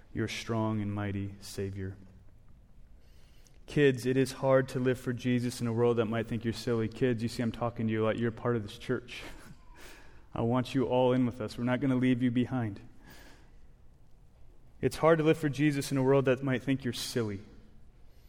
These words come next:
You can trust God with that. He is worth it.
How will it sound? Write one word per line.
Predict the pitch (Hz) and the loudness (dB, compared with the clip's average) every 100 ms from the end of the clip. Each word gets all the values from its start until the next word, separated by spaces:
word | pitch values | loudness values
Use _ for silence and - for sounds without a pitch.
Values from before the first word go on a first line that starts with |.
| - - - - - - | -20 -20 -20 -20 -12 0
You | 135 | 0
can | 139 139 | 2 0
trust | - 123 - | 0 -2 -2
God | 123 117 | 0 0
with | 110 107 | -2 -4
that. | 107 101 - - - - - - - - - - - - | -6 -6 -10 -20 -20 -20 -20 -20 -20 -20 -20 -20 -20 -6
He | 131 131 | 0 2
is | 117 | 2
worth | 120 135 131 107 | 2 0 0 -6
it. | - - | -10 -14